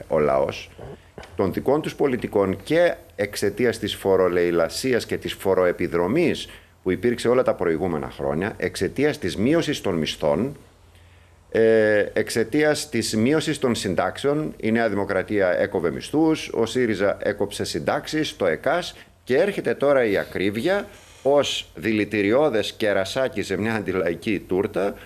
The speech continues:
να αποτελέσει ό,τι απέμεινε από το εισόδημα της, ε, λαϊκής οικογένειας. Αυτό βεβαίως δεν αναπληρώνεται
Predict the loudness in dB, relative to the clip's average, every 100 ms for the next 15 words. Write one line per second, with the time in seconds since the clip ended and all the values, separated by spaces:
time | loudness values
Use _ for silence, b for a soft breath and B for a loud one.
0 | B B -2 0 -2 -2 0 0 0 0
1 | 0 2 2 0 0 -2 -2 -2 0 -2
2 | -2 -2 -2 -2 0 0 0 -2 -2 -4
3 | -2 0 2 2 0 -4 -6 -4 -2 -2
4 | -2 -4 -8 -18 b b b b -6 -6
5 | 0 2 4 4 2 2 0 0 -2 -4
6 | -4 -2 -2 -2 -2 -6